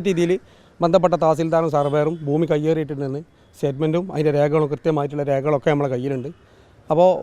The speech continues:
ഇതിന് ഒരു നീതി കിട്ടിയിട്ടില്ല. അത് ബന്ധപ്പെട്ട വിദ്യാഭ്യാസ വകുപ്പൊക്കെ എത്രയും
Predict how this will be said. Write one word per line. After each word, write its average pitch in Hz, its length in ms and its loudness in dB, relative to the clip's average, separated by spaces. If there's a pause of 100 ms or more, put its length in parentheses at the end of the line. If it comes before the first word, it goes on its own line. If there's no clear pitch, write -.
(120)
ഇതിന് 220 220 4 (180)
ഒരു 190 180 0
നീതി 170 220 2
കിട്ടിയിട്ടില്ല. 143 380 0 (320)
അത് 175 100 0 (400)
ബന്ധപ്പെട്ട 180 360 0 (360)
വിദ്യാഭ്യാസ 160 340 0 (120)
വകുപ്പൊക്കെ 156 360 -2 (120)
എത്രയും 170 200 -2